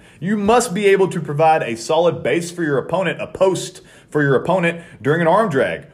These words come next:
or a hip toss. Your legs absolutely cannot buckle when you raise your opponent into a fireman's carry. Your lungs cannot fail you during a simple comeback or, like, a bump and feed pro wrestling drill.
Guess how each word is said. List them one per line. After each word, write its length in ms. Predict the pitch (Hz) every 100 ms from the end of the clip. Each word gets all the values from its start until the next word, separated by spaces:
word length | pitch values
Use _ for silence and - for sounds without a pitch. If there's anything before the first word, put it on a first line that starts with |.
| -
or 160 | 143
a 20 |
hip 200 | 233 220
toss. 420 | - 98 - - - - -
Your 160 | 147
legs 420 | 175 190 190 139 120
absolutely 640 | 147 208 185 - 226 190
cannot 580 | 208 185 202 214 - -
buckle 520 | 196 233 170 156 170 - -
when 180 | 131 160
you 180 | 175 170
raise 460 | 98 104 151 175
your 100 | 180 170
opponent 360 | - 190 185
into 220 | 185 175
a 140 | 185 139
fireman's 420 | 151 175 175 160
carry. 400 | - 156 120 69 - -
Your 120 | 117 143
lungs 300 | 208 214 143
cannot 400 | - 226 226 202
fail 200 | 254 247
you 180 | 220 202
during 280 | 208 208
a 60 | 196
simple 300 | - 208 214
comeback 560 | 214 220 220 202 147 143
or, 80 |
like, 160 | 139 139
a 80 | 131
bump 300 | - 285 -
and 180 | 190 143
feed 360 | 220 214 170
pro 160 | 202 214
wrestling 520 | 202 208 - 220 190
drill. 400 | 151 180 101 -